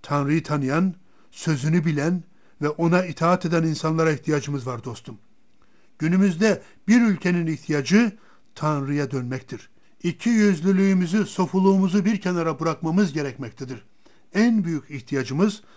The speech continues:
Tanrı'yı yüceltecek bir şekilde yaşamak olduğu halde başarılarımızla övünüyoruz.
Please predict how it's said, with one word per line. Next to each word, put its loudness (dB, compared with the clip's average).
Tanrı'yı -2
yüceltecek -4
bir -4
şekilde -8
yaşamak -4
olduğu 2
halde 0
başarılarımızla -2
övünüyoruz. -6